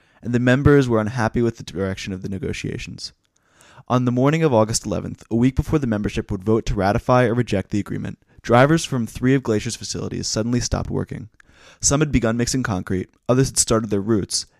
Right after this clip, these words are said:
and some were at the delivery sites. Within an hour,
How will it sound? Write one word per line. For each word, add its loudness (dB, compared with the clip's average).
and -2
some 2
were 2
at -4
the -8
delivery -2
sites. -8
Within 0
an 0
hour, 2